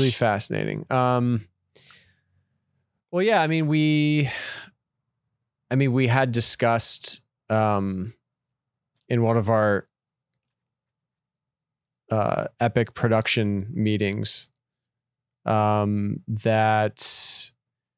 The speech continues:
Speaker 2: yeah, I mean, we're probably gonna be, like, a little more intentional, I think, with the new stuff that we cover. Like, we're not just gonna, like, go out and force ourselves to see any old thing like The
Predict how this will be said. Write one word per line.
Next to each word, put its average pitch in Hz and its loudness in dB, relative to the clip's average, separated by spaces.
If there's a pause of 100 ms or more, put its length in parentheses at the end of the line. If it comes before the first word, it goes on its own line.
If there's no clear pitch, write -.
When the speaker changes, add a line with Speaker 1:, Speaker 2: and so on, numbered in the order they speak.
(1120)
Speaker 2:
yeah, 202 2
I 123 2
mean, 120 2
we're 117 2
probably 127 0
gonna 113 0
be, 113 0
like, 107 0
a - -4
little 110 0
more 107 0
intentional, 104 -2
I 98 -2
think, 95 -4
with 98 -4 (420)
the 113 0
new 113 2
stuff 107 0
that 107 -2
we 98 -4
cover. 98 -2
Like, 98 0
we're 107 -2
not 117 0
just 101 0
gonna, 101 -2
like, 95 -4 (1400)
go 147 2
out 131 2
and 113 -6
force 120 0
ourselves 110 2
to 101 0
see 117 2
any 117 2
old 101 0
thing 107 0
like 101 -2
The 110 -2